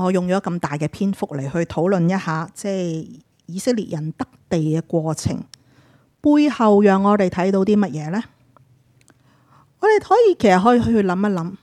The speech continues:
生命嘅裏邊嘅決定，我哋好需要神去參與啊，同埋我哋好需要神去印證我哋嘅生，即係喺，喺我哋生活嘅裏邊，我哋點樣向前行，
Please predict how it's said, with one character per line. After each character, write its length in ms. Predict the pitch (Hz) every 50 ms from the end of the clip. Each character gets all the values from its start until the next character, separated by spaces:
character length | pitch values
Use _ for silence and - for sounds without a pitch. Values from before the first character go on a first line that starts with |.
| _ -
生 420 | - - - - 349 359 339 349
命 200 | 320 247 208 202
嘅 80 | 208 196
裏 180 | 196 190 190
邊 420 | 190 - 180 175 170 170 170 170 -
嘅 100 | - 208
決 240 | 196 - - - 185 - _ _
定， 320 | - 170 165 160 147 160 - _ _ _ _ _
我 100 | - 320
哋 80 | 370 302
好 80 | 320 339
需 200 | - - 415 427
要 80 | 381 269
神 340 | - - - 170 151 151 165
去 80 | 185
參 640 | 190 185 - - - - 247 240 233 226 226 220 208
與 300 | 180 147 131 135 135 127
啊， 140 | 135 127 - - _ _ _ _ _ _ _ _ _ _ _
同 140 | - - 247
埋 100 | 233 233
我 80 | 262 302
哋 120 | 302 302
好 80 | 311 -
需 180 | - - 415 415
要 200 | 359 277 233 226
神 320 | - - 202 180 180 185 180
去 140 | 214 208
印 380 | 214 202 214 202 202 202 202 202
證 380 | - - 202 196 190 185 180 165
我 100 | 165 175
哋 380 | - 185 170 165 165 165 190 - _ _ _ _ _ _ _ _ _ _
嘅 120 | - 190
生， 520 | 175 - - - 226 226 226 226 220 220 240 _
即 100 | - -
係 120 | 320 - 233
喺， 40 | - - -
喺 160 | - 214 254
我 80 | 247
哋 60 | 196 165
生 360 | - - - 220 226 233 226
活 80 | 180 -
嘅 140 | - - 156
裏 120 | 156 160
邊， 220 | 156 - 151 151 -
我 100 | 165 175
哋 80 | 175 160
點 180 | - 147 151
樣 160 | 180 190 180 156
向 220 | 170 156 131 135
前 260 | - - - - -
行， 200 | 147 - 127 -